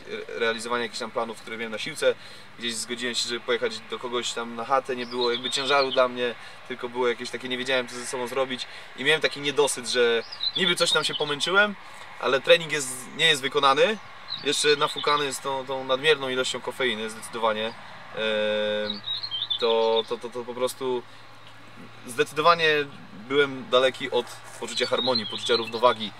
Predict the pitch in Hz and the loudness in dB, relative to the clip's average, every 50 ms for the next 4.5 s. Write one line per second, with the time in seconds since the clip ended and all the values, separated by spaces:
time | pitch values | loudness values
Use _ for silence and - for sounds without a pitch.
0 | - - - - - - 107 107 107 104 104 104 104 113 127 123 - 170 190 208 | -18 -18 -16 -10 -4 -2 0 2 2 2 0 0 -2 -2 -2 -2 -2 -2 -4 -4
1 | - - - - - - - - 117 123 120 120 120 120 120 - - 127 - 151 | -6 -10 -18 -18 -18 -18 -10 -4 0 2 4 4 4 4 2 0 -4 -6 -4 -4
2 | 151 151 147 139 131 143 151 147 - - 160 151 139 131 127 139 135 131 131 123 | -2 -2 -2 -2 -2 -2 -2 -2 -2 2 2 2 4 4 4 2 2 2 0 -2
3 | 131 127 123 131 123 120 117 120 127 135 - - 127 117 113 113 120 120 - - | -4 -4 -4 -4 -4 -2 0 0 0 0 0 -2 -2 -2 0 0 0 -2 -2 -2
4 | 120 113 110 107 104 101 - - 160 202 | -2 0 0 0 0 0 0 2 2 2